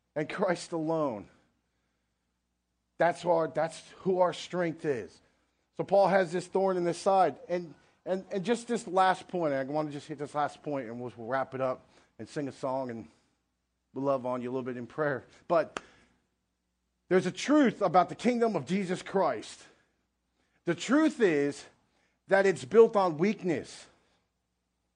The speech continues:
The gospel, the, the kingdom of God is built on the foundation of weakness. We don't have to go any further than the cross of Christ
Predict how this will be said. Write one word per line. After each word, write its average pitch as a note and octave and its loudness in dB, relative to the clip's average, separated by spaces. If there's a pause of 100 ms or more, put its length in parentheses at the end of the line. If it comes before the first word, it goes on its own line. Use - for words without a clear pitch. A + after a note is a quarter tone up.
(880)
The F#3 2
gospel, G3 0
the, D3+ 0
the D3 -8
kingdom B3 2
of C#3 -2
God F3 4 (920)
is D#3+ -2
built A3 4
on F#3+ 0
the F3+ -2
foundation F3 -2
of C3+ -6
weakness. D#3 -2 (640)
We F3+ 4
don't G#3+ 6
have G#3 4
to F#3 -6
go F#3 2
any B3+ 0
further B3 4
than G3+ 0
the F3 -2
cross G3+ 2
of F3+ -6
Christ E3 -4